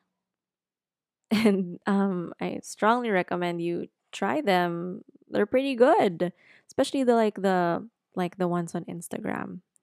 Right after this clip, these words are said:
Yeah, they're, they're legit 'cause the smell really, like, percolates <laughs> around. I don't, maybe percolate might not be the best term, but, like, it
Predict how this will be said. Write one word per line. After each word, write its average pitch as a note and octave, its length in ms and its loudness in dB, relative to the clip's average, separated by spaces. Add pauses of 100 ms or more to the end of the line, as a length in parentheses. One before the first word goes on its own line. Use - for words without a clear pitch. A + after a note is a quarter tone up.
(1080)
Yeah, E3 260 0
they're, F3+ 300 2
they're F3+ 180 4
legit F3 400 0 (280)
'cause E3+ 380 -4
the F#3+ 140 -2
smell F#3 680 0
really, G3 580 2
like, - 380 -2 (600)
percolates G3 720 4
<laughs> - 0 -
around. - 480 -2 (120)
I G#3+ 100 -4
don't, G#3+ 140 -4 (120)
maybe F#3+ 260 -2
percolate - 520 -4
might F3+ 200 -4
not - 180 -6
be F#3 60 -4
the F#3+ 120 -2
best F#3+ 280 -4
term, F#3 200 -2
but, F3+ 200 0
like, F#3+ 160 -2 (500)
it - 100 -6